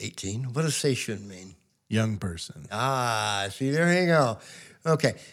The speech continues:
Speaker 1: So the Seishun Juhachi Kippu is a little bit different. Okay. And in, and you should look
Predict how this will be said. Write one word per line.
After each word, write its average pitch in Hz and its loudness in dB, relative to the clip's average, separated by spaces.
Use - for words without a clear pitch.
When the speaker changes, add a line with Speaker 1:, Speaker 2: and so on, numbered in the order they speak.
Speaker 1:
So 147 6
the 139 4
Seishun 262 6
Juhachi 175 4
Kippu 143 0
is 127 2
a 131 2
little 139 0
bit 214 0
different. 123 -4
Okay. 104 -10
And 123 -4
in, 127 -2
and 135 2
you 143 2
should 131 0
look 196 2